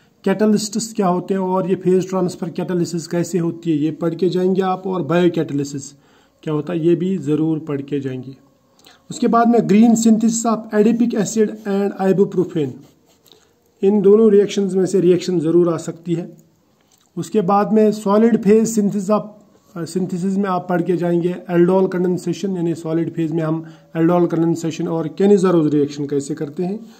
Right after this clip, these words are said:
और Grignard synthesis क्या होती है, यानी Grignard रिएजेंट से जो reactions होती हैं,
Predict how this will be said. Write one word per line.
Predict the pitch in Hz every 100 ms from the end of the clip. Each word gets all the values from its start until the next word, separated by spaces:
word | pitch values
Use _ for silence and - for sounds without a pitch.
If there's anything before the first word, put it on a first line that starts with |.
| _ _ _ 180
और | 175
Grignard | 160 185 190 190
synthesis | 185 165 147 139 185
क्या | - 156 139
होती | 139 143 147
है, |
यानी | 151 139
Grignard | 156 160 143
रिएजेंट | 151 143 147
से | 143 151
जो | 131
reactions | 139 143 147 151 131
होती | 139 143 151
हैं, | 185